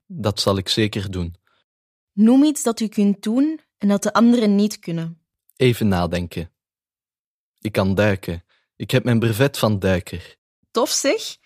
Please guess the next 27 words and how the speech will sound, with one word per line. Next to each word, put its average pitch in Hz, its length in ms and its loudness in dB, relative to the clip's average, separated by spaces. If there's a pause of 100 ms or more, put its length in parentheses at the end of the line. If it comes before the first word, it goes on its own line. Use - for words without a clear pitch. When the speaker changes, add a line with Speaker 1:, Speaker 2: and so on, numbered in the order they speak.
(1120)
Speaker 2:
Noem 285 260 6
iets 349 180 -2
dat 254 180 0
iemand 269 360 2
tegen 220 360 -2
jou 240 240 2
heeft 254 200 -4
gezegd - 760 -8
en 233 100 4
dat 233 180 2
je 226 120 0
leuk 196 300 0
vindt. 160 540 -12
Speaker 1:
Dat 143 300 0
is 123 160 -2
gemakkelijk. 87 640 -4 (480)
Ik - 160 -6
was 131 180 4
een 123 140 2
week 147 240 0
ziek. - 420 -4 (480)
Toen 110 100 2
ik 107 120 -2
terug 117 340 0
naar 95 180 -2
school 151 280 0
kwam, 160 280 0